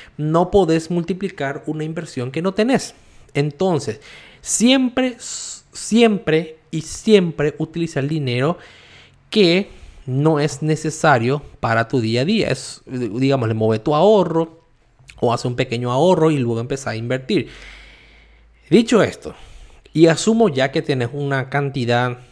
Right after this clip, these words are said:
vamos a asumir que tenés una cantidad X de monedas, eh, de un poco de Bitcoin, digamos que tenés un poco de Ethereum, digamos que tenés un poco de li-, eh, li-,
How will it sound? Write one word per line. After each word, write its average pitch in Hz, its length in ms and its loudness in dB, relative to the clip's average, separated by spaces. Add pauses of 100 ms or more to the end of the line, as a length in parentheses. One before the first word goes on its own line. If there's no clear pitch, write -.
(240)
vamos 135 300 0
a - 20 0
asumir 131 380 -2
que 143 80 -2
tenés 127 180 -4
una 131 100 -2
cantidad 135 280 -2
X 131 200 0
de 143 120 2
monedas, 139 680 0
eh, 113 440 2
de 82 480 -14
un 101 320 -14
poco 139 160 -2
de 147 80 2
Bitcoin, 196 600 2
digamos 131 240 -4
que 131 60 -2
tenés 120 140 -4
un 120 60 -6
poco 120 160 -2
de 170 40 -2
Ethereum, 185 520 0
digamos 123 340 -6
que 139 80 -2
tenés 123 120 -2
un 117 60 -8
poco 127 220 -4
de 135 60 -2
li-, 143 140 -4
eh, 135 140 -2
li-, 143 240 -4